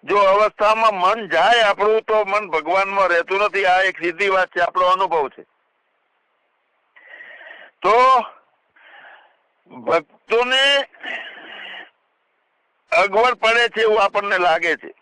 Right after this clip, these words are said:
ખૂબ અગવડ પડે છે. ગૃહસ્થ આશ્રમમાં રહેવાનું, રહીને પછી પુત્રને બેટા બેટા કરવાનું,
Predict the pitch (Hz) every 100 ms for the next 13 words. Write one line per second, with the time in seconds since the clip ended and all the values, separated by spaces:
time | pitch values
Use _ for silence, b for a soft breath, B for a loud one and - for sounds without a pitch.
0 | _ 180 208 175 147 151 117 110 90 -
1 | - _ _ _ _ _ _ _ _ _
2 | _ _ 120 151 190 202 - 190 190 -
3 | 196 196 196 175 180 190 202 214 214 202
4 | - _ _ _ B B 131 180 196 202
5 | 180 185 190 185 190 180 190 202 202 196
6 | 196 185 147 - 170 175 185 185 190 180
7 | 185 185 190 190 202 202 202